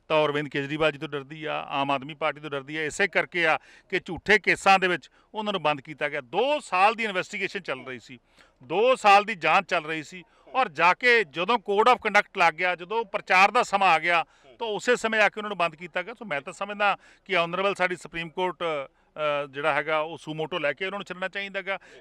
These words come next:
ਦੇਸ਼ ਦਾ ਇਲੈਕਸ਼ਨ ਕਮਿਸ਼ਨ ਨੂੰ ਚਾਹੀਦਾ ਗਾ ਕਿ ਜਿੰਨੇ ਵੀ ਲੀਡਰ ਦੇਸ਼ ਦੇ ਅੰਦਰ ਆਪੋਜੀਸ਼ਨ ਪਾਰਟੀਆਂ ਦੇ ਬੰਦ ਨੇ, ਉਹਨੂੰ ਸਾਰਿਆਂ ਨੂੰ ਜਿਹੜਾ ਹੈਗਾ ਰਿਲੀਜ਼ ਕਰਨਾ ਚਾਹੀਦਾ ਤਾਂ ਕਿ ਉਹ ਆਪਣਾ, ਆਪਣਾ ਏਜੰਡਾ,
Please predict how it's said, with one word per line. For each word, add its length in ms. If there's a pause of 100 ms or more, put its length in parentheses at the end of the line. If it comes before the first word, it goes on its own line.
ਦੇਸ਼ 240
ਦਾ 100
ਇਲੈਕਸ਼ਨ 380
ਕਮਿਸ਼ਨ 500 (300)
ਨੂੰ 140
ਚਾਹੀਦਾ 380
ਗਾ 120
ਕਿ 280 (280)
ਜਿੰਨੇ 340
ਵੀ 260 (320)
ਲੀਡਰ 400
ਦੇਸ਼ 220
ਦੇ 80
ਅੰਦਰ 140
ਆਪੋਜੀਸ਼ਨ 380
ਪਾਰਟੀਆਂ 360
ਦੇ 60
ਬੰਦ 200
ਨੇ, 100
ਉਹਨੂੰ 140
ਸਾਰਿਆਂ 340
ਨੂੰ 180 (280)
ਜਿਹੜਾ 140
ਹੈਗਾ 240
ਰਿਲੀਜ਼ 220
ਕਰਨਾ 240
ਚਾਹੀਦਾ 240
ਤਾਂ 180
ਕਿ 120
ਉਹ 140
ਆਪਣਾ, 220
ਆਪਣਾ 240
ਏਜੰਡਾ, 420